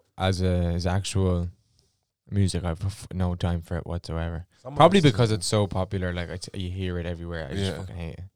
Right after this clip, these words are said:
Speaker 2: Some of his tunes are good. Like, Non-Stop is a great song.
Speaker 1: I don't know.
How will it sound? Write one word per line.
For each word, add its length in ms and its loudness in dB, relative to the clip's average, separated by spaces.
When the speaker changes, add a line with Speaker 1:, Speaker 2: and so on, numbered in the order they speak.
Speaker 2:
Some 280 -4
of 120 -2
his 100 -8
tunes 300 -10
are 60 -14
good. 160 -14
Like, 140 -8
Non-Stop 600 -4
is 120 -12
a 20 -20
great 220 -12
song. 240 -12
Speaker 1:
I 40 -8
don't 140 -2
know. 160 -6